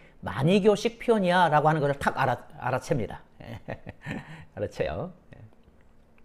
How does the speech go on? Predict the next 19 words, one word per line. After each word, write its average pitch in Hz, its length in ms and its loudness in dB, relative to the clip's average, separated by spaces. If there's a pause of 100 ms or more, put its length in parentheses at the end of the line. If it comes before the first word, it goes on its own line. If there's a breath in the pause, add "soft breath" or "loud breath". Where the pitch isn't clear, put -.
(1500 soft breath)
자, - 160 -10
그래서 120 300 0
뼈 185 120 6
있는 190 240 4
질문을, 147 800 2
예, 90 40 -8
한번 104 380 -2
해보겠습니다. 101 680 -4
원죄라는 180 720 4
말이 123 220 0
성경에 175 400 0
있습니까? 123 760 -4 (140)
예, 69 260 -14 (440)
이건 120 160 -2
신학 180 400 -4
용어입니다. 117 580 -4
성경에는 156 500 -4
없는 110 280 -2
말이에요. 131 500 -8